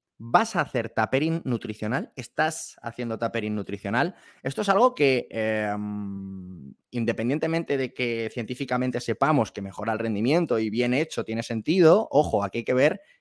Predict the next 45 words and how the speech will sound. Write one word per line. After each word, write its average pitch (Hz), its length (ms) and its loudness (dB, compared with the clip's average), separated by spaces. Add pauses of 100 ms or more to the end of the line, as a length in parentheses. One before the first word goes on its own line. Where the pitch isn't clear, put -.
(120)
eh, 104 320 -12
qué 135 120 0
deportista, 147 760 4
en 120 160 -2
qué 147 120 -2
contexto 151 720 4 (280)
y 113 80 -10
hasta 117 220 -6
qué 131 160 -4
punto 156 340 0
hay 147 120 4
que 139 100 -4
enmarronarse 131 680 0
y 147 80 0
hay 123 160 0
que 127 240 -8 (160)
modificar 127 880 0
toda 120 220 2
la, 120 540 2 (180)
toda 120 220 -2
la 110 520 0
logística 120 720 -4
aliment-, 117 400 0 (160)
alimenticia 120 800 4
de 135 80 4
la 110 100 4
familia 127 520 2
también 127 360 0
y 120 60 0
la 110 120 -2
tuya 135 260 2
propia 156 440 4 (680)
para 127 280 8
el 120 80 6
objetivo 110 420 0
que 113 120 -4
tienes, 127 380 2
¿no? 147 200 0
Es - 100 -8
algo 127 180 2
que, 98 300 -6
que 104 80 -8
tenemos 113 300 0
que 127 80 2
valorar 151 360 8